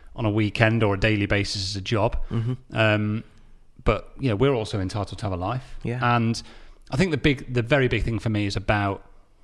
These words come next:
Speaker 1: kind of setting some clear boundaries.
Speaker 2: Yeah, that's
Speaker 1: And
Speaker 2: it.
Speaker 1: just setting a few kind of ground rules for your business. So a, a few that I have, or some of them are, some of them I have for a long time, some of them are quite recent. So very recently, I think I added that Skype calls or Zoom calls with couples are only gonna take place on a Tuesday or a Thursday night.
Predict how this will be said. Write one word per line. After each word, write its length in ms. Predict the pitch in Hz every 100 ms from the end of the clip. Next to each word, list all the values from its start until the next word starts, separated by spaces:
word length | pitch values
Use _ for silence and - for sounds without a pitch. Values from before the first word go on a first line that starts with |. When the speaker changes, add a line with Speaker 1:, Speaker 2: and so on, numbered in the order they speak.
| - -
Speaker 1:
kind 160 | - 135
of 60 | 127
setting 380 | - 131 113 101
some 180 | 117
clear 280 | 101 - 98
boundaries. 520 | 98 98 98 92 92 -
Speaker 2:
Yeah, 240 | 143 113 -
that's 140 | 117 117
Speaker 1:
And 60 |
Speaker 2:
it. 20 |
Speaker 1:
just 160 | - -
setting 320 | 175 165 139
a 20 |
few 300 | 127 - 123
kind 180 | 113 123
of 60 | 110
ground 320 | 123 113 110
rules 200 | 110 113
for 120 | -
your 80 | 107
business. 340 | 107 - 127
So 140 | - 104
a, 100 | 110
a 60 | 104
few 200 | - 127
that 100 | 113
I 140 | 110 107
have, 300 | 110 120 - - - - - - -
or 260 | 107 98 - -
some 200 | 127 127
of 20 |
them 120 | 117 107
are, 200 | 107 -
some 160 | 139
of 80 | 120
them 160 | 110 107
I 160 | 104
have 140 | 101 98
for 120 | 107
a 60 | 95
long 180 | 117 110
time, 240 | 120 127
some 160 | 120 101
of 80 |
them 40 | 95
are 20 | -
quite 240 | - 90
recent. 360 | 104 101 127 127
So 100 | 107
very 220 | 120 117
recently, 560 | 117 110 113 110 107 - - - - - - -
I 40 |
think 160 | 120 104
I 120 | 104
added 180 | 107 101
that 280 | 98 95 - - -
Skype 460 | - - 117 113 -
calls 260 | - 104 104
or 100 | 104
Zoom 260 | 101 107
calls 240 | 107 107 107
with 100 | 101
couples 400 | - - 104 107
are 80 | 101
only 100 | 104
gonna 120 | 98
take 180 | - 110
place 220 | 104 -
on 60 | 101
a 40 |
Tuesday 300 | - 107 98
or 60 | 95
a 40 |
Thursday 280 | 95 95 95
night. 220 | 98 131